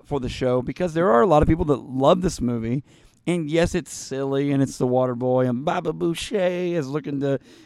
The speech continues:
give some H two O to everybody, um, 'cause H-, 'cause water's better than Gatorade. Uh,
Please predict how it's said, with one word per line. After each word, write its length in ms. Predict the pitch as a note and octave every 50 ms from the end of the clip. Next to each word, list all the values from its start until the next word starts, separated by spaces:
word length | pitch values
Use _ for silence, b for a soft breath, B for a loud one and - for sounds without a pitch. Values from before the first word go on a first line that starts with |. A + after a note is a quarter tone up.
| B -
give 160 | G#2 E3+ D#3+
some 160 | - F3 D#3
H 260 | D#3 D#3+ E3+ - - -
two 220 | - E3 E3 D#3+
O 160 | D#3+ D#3+ D#3+
to 100 | D#3 D3+
everybody, 640 | C#3+ D3 C#3 C#3+ C#3+ C3 C3+ C3 C3 C3 C3 C3+ b b b b b b b b b b _ -
um, 500 | C#3+ C#3+ C#3 C3+ B2+ B2+ A#2+ A2+ G#2+ G#2+ _ _ - D2+ _
'cause 160 | - - B2+ B2+
H-, 340 | A2+ C3 E3 - - -
'cause 180 | - - D3 B2+
water's 400 | A#2+ B2+ C#3+ D#3 F3+ G3+ - C3
better 280 | C3 C3+ C#3 C3+ C3 B2
than 140 | C3 B2+ B2
Gatorade. 540 | C#3+ D#3 D#3+ C#3 C#3 C3 B2+ B2 B2 A#2+ A2+ b b b b b b b _
Uh, 380 | - D3 D3 C#3+ C#3 C3+ C3 B2+